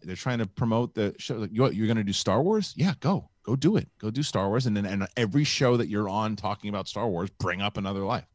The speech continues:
That's what, I mean, any smart business person would do. And it was like, when she was telling me that, I'm like,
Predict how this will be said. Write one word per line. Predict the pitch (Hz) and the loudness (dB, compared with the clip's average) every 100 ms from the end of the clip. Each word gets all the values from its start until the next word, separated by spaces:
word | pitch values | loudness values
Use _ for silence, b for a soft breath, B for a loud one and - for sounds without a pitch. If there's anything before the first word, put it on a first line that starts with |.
| _ _ _ _ | _ _ _ _
That's | 92 95 | -6 -2
what, | 104 95 | -4 -2
I | |
mean, | 101 95 - | -2 -4 -4
any | 110 110 110 | -4 -2 -4
smart | - - 104 110 - | -6 -4 -2 -2 -2
business | 113 107 95 | -8 -6 -8
person | - 90 - 90 | -6 -8 -6 -6
would | 87 | -4
do. | 82 107 | -2 -4
And | 71 | -4
it | 80 | -8
was | 80 - | -8 -8
like, | 78 85 - - | -10 -12 -14 -18
when | 85 90 | -10 -10
she | - | -8
was | 95 | -10
telling | 117 117 | -6 -6
me | 95 | -6
that, | 76 | -6
I'm | 76 | -8
like, | 78 | -10